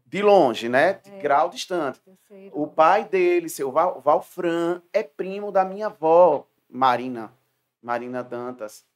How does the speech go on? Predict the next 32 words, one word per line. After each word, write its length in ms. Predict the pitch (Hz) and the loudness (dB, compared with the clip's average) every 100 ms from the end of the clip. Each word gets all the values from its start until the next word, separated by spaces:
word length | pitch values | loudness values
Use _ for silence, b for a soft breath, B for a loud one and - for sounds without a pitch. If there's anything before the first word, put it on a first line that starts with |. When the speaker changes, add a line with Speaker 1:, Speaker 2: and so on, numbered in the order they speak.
| _ _ _ _ | _ _ _ _
Speaker 1:
que 80 | |
é 80 | 214 | -8
irmã 160 | 202 254 | -6 -2
de 40 | |
Maria 120 | 262 277 | 0 0
Speaker 2:
Paterna 340 | 294 262 277 277 | 0 -2 -2 -6
ou 40 | |
ma-, 80 | 269 | -8
Speaker 1:
Nascimento. 200 | 226 233 | -10 -12
Speaker 2:
materna? 600 | 240 247 240 208 196 196 _ - | -14 -12 -16 -16 -20 -20 _ -8
Speaker 1:
Minha 140 | 156 | -6
Speaker 2:
Ma- 60 | 151 | -2
Speaker 1:
avó 260 | 147 165 | 4 4
materna, 480 | 190 226 190 143 135 | 4 0 0 -2 -2
mãe 140 | 156 | -8
de 60 | 180 | -8
minha 140 | 240 | -10
mãe, 280 | 277 160 117 | -10 -10 -12
dos 160 | 117 - | -16 -16
Dantas. 300 | 120 107 135 | -16 -16 -18
Os 60 | - | -12
Dantas 300 | 156 202 185 | -12 -12 -14
são 120 | 196 | -14
de 60 | |
minha 120 | 196 214 | -12 -12
mãe, 280 | 135 101 - | -12 -14 -20
da 100 | 117 | -20
família 220 | 139 143 | -14 -12
do 40 | |
meu 60 | 143 | -10
pai 140 | 147 | -8
Oliveira. 460 | 160 190 135 117 - | -6 -8 -12 -12 -14